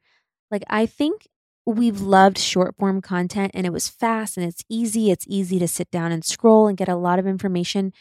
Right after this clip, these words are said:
But I also think that's why podcasts are becoming so big, because you want something a little bit more than a thirty-second video. I don't wanna just see in a thirty-second video, like, seven ways to make matcha. Like, maybe I wanna see it more thought out in a YouTube video, or maybe I need a longer form blog post.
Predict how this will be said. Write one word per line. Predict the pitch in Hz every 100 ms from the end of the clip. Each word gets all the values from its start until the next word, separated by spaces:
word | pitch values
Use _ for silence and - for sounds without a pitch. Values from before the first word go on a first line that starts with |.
| _ - - _
But | 240
I | 247
also | 277 320
think | 294 269
that's | 240 -
why | 196
podcasts | - 175 175 - 208 208 -
are | 220 208
becoming | 220 226 220 220
so | 240
big, | 202 220 208
because | 214 - 214 202 - _ _ -
you | 220
want | 330 427
something | 392 370 226
a | 208
little | 208
bit | 208 190
more | 175 180
than | 160 160
a | 160
thirty-second | - 170 170 160 160 165
video. | - 165 147 147
I | - 247
don't | 277
wanna | 262 240
just | 233 -
see | 214
in | 202
a | 185
thirty-second | - 185 190 190 180 165
video, | 180 175 180 175
like, | 170 165
seven | - - 190 180 175
ways | 175 170 170 170 -
to | 170 160
make | 160 165
matcha. | - 165 - 156
Like, | - - _ _ _ -
maybe | 190 220
I | 214
wanna | 214
see | 208 214
it | 202 -
more | 185 180
thought | 180 185
out | 180 175
in | 185
a | 190
YouTube | 190 233 208 175
video, | - - - 120
or | - 196
maybe | 190 190 202
I |
need | 208 214
a | 214
longer | 196 196 196
form | - 208
blog | 202 214 226 -
post. | 180 165 -